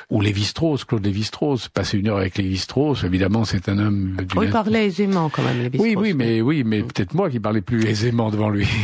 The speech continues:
Speaker 1: <laughs> Donc, effectivement, ce sont des souvenirs, euh, dont je suis fier, parce que je suis arrivé à,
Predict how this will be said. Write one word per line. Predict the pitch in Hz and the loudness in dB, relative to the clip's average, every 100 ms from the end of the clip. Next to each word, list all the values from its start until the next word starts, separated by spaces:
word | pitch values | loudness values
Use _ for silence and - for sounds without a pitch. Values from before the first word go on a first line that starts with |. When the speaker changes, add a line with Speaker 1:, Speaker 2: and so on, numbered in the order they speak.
| - | 0
Speaker 1:
<laughs> | 180 151 208 208 - 233 190 - 196 - - 113 110 - | 0 0 0 -2 -2 -4 -4 -2 -4 -4 -6 -4 -4 -2
Donc, | 143 139 | 0 0
effectivement, | 131 135 127 156 277 | -2 -4 -4 -2 -2
ce | 202 | -2
sont | 131 | -2
des | 117 104 95 | -2 -2 -2
souvenirs, | - 117 110 151 170 127 | 0 0 2 2 2 2
euh, | 98 95 95 95 98 98 101 101 98 95 | 2 2 2 2 0 0 -2 -2 -2 -4
dont | 98 98 | -2 -2
je | 92 | -2
suis | 98 - 117 | -2 0 0
fier, | 220 262 226 | 2 0 0
parce | 101 - | -4 -2
que | 107 | -4
je | 87 95 92 | 0 -2 -2
suis | - 104 | -2 -2
arrivé | 95 113 120 156 | 0 0 2 2
à, | 117 | 0